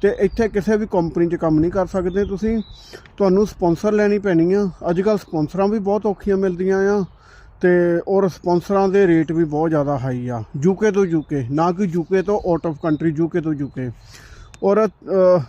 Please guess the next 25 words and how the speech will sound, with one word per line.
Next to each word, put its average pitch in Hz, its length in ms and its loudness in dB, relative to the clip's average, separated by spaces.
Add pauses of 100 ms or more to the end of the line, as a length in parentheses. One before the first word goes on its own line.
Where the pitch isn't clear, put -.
(100)
ਦੂਜੀ 190 320 -2
ਗੱਲ 226 180 2
ਇਹ 220 120 4
ਆ 226 40 0
ਕਿ 220 240 -6
ਇੱਥੇ 214 280 -4
ਜੇ 214 120 0
ਆ 185 180 2
ਕੇ 196 280 0 (400)
ਤੁਹਾਡੀਆਂ 180 320 2
ਕੰਪਨੀਆਂ 185 680 0 (300)
ਬੰਦ 170 360 -2
ਹੋ 185 160 2
ਜਾਂਦੀਆਂ, 180 360 2
ਲਾਇਸੈਂਸ 175 460 -2
ਕੈਂਸਲ 185 360 -2
ਹੋ 175 120 -2
ਜਾਂਦੇ 170 260 0
ਜਾਂ 185 200 0
ਕੰਪਨੀ 185 420 -2
ਤੁਹਾਨੂੰ 185 300 0
ਕੰਮ 202 300 0
ਹੀ 226 100 2
ਨਹੀਂ 220 140 4
ਦਿੰਦੀ, 147 420 0